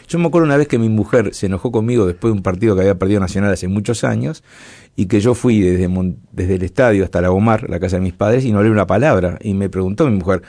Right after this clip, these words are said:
"¿Cómo puedes estar tan irracionalmente triste?". Y yo le dije, "Por el mismo motivo que estaría irracionalmente alegre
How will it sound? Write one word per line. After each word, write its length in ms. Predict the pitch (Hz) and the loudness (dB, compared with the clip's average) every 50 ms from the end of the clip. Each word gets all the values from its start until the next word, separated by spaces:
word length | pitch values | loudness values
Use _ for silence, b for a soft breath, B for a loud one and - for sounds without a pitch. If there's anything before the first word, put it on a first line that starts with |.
| B B B B B B _ _ - | B B B B B B _ _ -2
"¿Cómo 180 | - 214 202 | 0 0 0
puedes 160 | 143 143 135 135 | 0 0 0 0
estar 220 | 120 - 127 110 | 0 0 -2 -2
tan 160 | 107 135 135 | 0 -2 0
irracionalmente 920 | 139 127 101 95 101 - - 101 101 113 117 120 117 120 117 107 - 104 87 | 0 0 0 -2 -2 -2 -2 -2 0 0 2 2 2 2 0 0 0 -2 -2
triste?". 440 | 82 90 92 90 - - - 92 - | -2 -4 -6 -6 -6 -6 -8 -6 -4
Y 60 | - | 0
yo 100 | 104 123 | 0 2
le 100 | 120 117 | 2 2
dije, 180 | 113 107 104 87 | 2 0 0 -2
"Por 200 | 87 95 101 98 | -2 -2 -2 0
el 60 | 98 | 0
mismo 200 | 110 127 143 143 | 0 0 0 2
motivo 340 | 131 123 110 127 143 147 123 | 0 0 2 2 2 2 2
que 60 | 107 | 0
estaría 240 | 98 - 104 113 110 | 0 2 2 2 2
irracionalmente 760 | 101 101 95 - 101 104 127 139 139 131 131 135 117 107 117 | 2 0 0 0 0 0 0 0 0 0 0 0 0 0 0
alegre 480 | 113 127 143 131 113 113 117 135 143 | 2 2 2 2 4 2 2 2 0